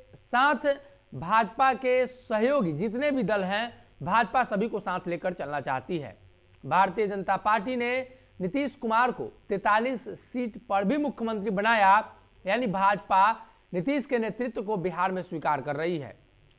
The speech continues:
जैसे ही जेपी नड्डा ने ये बयान दिया है और इस बयान के बाद ये चर्चा फिर से तेज हो गई है कि क्या नीतीश कुमार एक बार फिर से भाजपा के साथ वापसी करेंगे। नीतीश अगर भाप-, भाजपा के साथ वापसी करेंगे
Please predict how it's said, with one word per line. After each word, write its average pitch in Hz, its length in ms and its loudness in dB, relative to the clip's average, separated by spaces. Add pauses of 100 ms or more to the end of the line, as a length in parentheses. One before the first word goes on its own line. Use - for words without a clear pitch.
जैसे 214 360 0
ही 294 60 -2
जेपी 247 300 0
नड्डा 240 240 -2
ने 247 140 -4
ये 247 80 0
बयान 208 340 -2
दिया 233 200 4
है 208 340 0 (280)
और 185 180 0
इस 196 120 -6
बयान 214 340 0
के 226 80 -2
बाद 220 300 2
ये 185 440 -4
चर्चा 214 360 0
फिर 226 180 -4
से 214 140 -2
तेज 226 400 0 (540)
हो 262 100 8
गई 285 220 6
है 190 220 2 (280)
कि 165 100 -10
क्या 233 280 4
नीतीश 226 440 -4
कुमार 208 500 0
एक 185 160 -8
बार 185 140 2
फिर 226 180 -4
से 214 300 2
भाजपा 165 520 -4
के 185 100 -12
साथ 185 260 -10
वापसी 160 420 -4
करेंगे। 208 460 -2 (880)
नीतीश 208 380 -2
अगर 277 140 2
भाप-, 214 400 0
भाजपा 196 360 0
के 220 80 -6
साथ 226 380 -4 (360)
वापसी 196 360 0
करेंगे 226 480 2